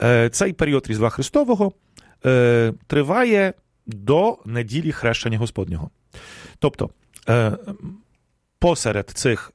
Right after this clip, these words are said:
е, урочистостей маємо, поміж іншими, наприклад, так само, е, тобто Різдво Христове, в цьому році воно попадає в неділю. Взагалі, в цьому році дуже особливо. Маємо особливий календар, тому що,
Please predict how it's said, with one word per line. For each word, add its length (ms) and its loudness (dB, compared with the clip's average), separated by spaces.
е, 340 -2
урочистостей 880 -4
маємо, 380 0
поміж 340 -2
іншими, 340 -2
наприклад, 500 -6
так 160 -4
само, 320 -2
е, 500 2
тобто 220 0
Різдво 220 2
Христове, 420 -2
в 40 -2
цьому 200 0
році 220 0
воно 140 -2
попадає 340 0
в 60 -2
неділю. 380 -2
Взагалі, 240 2
в 40 -4
цьому 220 2
році 180 0
дуже 180 2
особливо. 520 -2
Маємо 340 -6
особливий 380 -2
календар, 420 -2
тому 260 -6
що, 320 -2